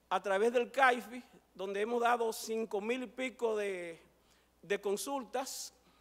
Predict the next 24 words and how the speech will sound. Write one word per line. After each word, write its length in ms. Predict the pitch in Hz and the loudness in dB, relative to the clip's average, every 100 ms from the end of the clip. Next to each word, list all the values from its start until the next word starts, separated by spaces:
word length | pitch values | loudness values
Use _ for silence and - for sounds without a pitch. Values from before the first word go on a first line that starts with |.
| _ _ _ _ - _ | _ _ _ _ -20 _
y 100 | - | 0
así 260 | 254 247 302 | 2 2 2
sucesivamente 800 | 302 285 294 294 269 269 262 240 | 0 0 2 0 0 -2 -2 -2
todo 440 | 214 - 285 311 277 | -4 2 8 8 6
un 120 | 277 | -2
trabajo 340 | 262 254 254 | 0 2 2
mancomunado 880 | 247 247 240 233 240 247 240 226 254 - _ _ _ _ _ _ _ _ _ _ _ - | 2 -2 -2 -4 -2 0 0 0 -4 -14 _ _ _ _ _ _ _ _ _ _ _ -12
de 240 | 180 214 | 2 2
dimensión 840 | 247 302 277 254 - 233 254 254 | 4 0 0 -2 -2 2 4 4
social 680 | 240 226 220 233 220 202 220 - - _ _ _ _ _ | 0 -2 -2 2 2 2 -6 -12 -20 _ _ _ _ _
que 200 | - 208 | 2 8
ha 140 | 240 269 | 8 6
contribuido 580 | 269 254 240 247 254 226 | 2 -2 -4 -2 0 0
precisamente 840 | 220 233 247 226 233 233 233 214 | -2 -4 -2 -2 0 -2 -4 -8
con 280 | - 208 190 | -4 -4 -2
una 200 | 247 254 | 0 0
relación 580 | 240 233 226 - 240 233 | 0 0 0 0 0 0
a 60 | 220 | 0
través 260 | 202 214 | 0 0
de 80 | 233 | 0
la 100 | 226 | -2
Fundación 460 | - 208 196 220 233 | -6 -6 -4 -2 -4
Reserva 360 | 208 226 233 | -4 -2 -2
País 360 | 233 220 208 | 0 0 -2